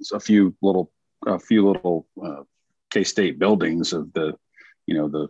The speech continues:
Kansas Agricultural Survey and the Wheat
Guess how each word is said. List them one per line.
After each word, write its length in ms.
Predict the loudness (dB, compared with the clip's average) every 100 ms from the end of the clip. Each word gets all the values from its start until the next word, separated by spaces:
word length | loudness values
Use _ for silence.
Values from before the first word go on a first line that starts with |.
| _
Kansas 640 | -4 -2 -2 -4 -4 -6 -8 _ _ _
Agricultural 1080 | -6 -2 -2 -2 -2 -2 -4 -4 -4 -6 -10 _ _ _ -6
Survey 640 | -2 0 0 -2 -2 -2
and 300 | -4 -4 -6
the 180 | -8 -8
Wheat 420 | -4 -2 -4 -8